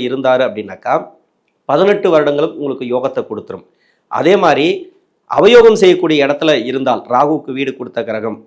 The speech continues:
பதினெட்டு வருடங்களும் கெடுபலன்களை கொடுத்துரும். நீங்க எந்த மாதிரியான அமைப்புல இருக்கிறீங்க அப்படின்ட்டு உங்க சுய ஜாதகம் சொல்லணும். இது மாதிரியான கெடுபலன் செய்யக்கூடிய தசைகள் வந்துச்சு, இப்ப ராகு தசை உங்களுக்கு கஷ்டத்தை கொடுக்குது அப்படின்னாக்கா,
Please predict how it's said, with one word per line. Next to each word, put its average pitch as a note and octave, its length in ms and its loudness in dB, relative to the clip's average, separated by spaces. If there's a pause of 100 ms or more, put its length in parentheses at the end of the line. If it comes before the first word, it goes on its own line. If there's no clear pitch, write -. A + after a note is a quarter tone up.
பதினெட்டு D#3 380 -4
வருடங்களும் C3+ 420 -4
கெடுபலன்களை A#2+ 600 -6
கொடுத்துரும். G2 360 -20 (340)
நீங்க C3 220 -4
எந்த E3+ 340 2
மாதிரியான E3 420 2
அமைப்புல C#3 300 -4 (100)
இருக்கிறீங்க B2 380 -8
அப்படின்ட்டு A2+ 260 -8
உங்க C3+ 180 -6
சுய C#3+ 300 -2
ஜாதகம் A2+ 440 -2
சொல்லணும். F#2+ 280 -10 (420)
இது D#3+ 160 2
மாதிரியான F#3+ 460 4
கெடுபலன் F#3+ 580 4
செய்யக்கூடிய D#3 440 0
தசைகள் C#3 480 0
வந்துச்சு, B2 420 -6 (100)
இப்ப B2 180 -6
ராகு D#3 280 2
தசை D#3 220 -6
உங்களுக்கு C#3+ 260 -4
கஷ்டத்தை A#2+ 300 -6
கொடுக்குது B2+ 380 -8
அப்படின்னாக்கா, G#2+ 540 -6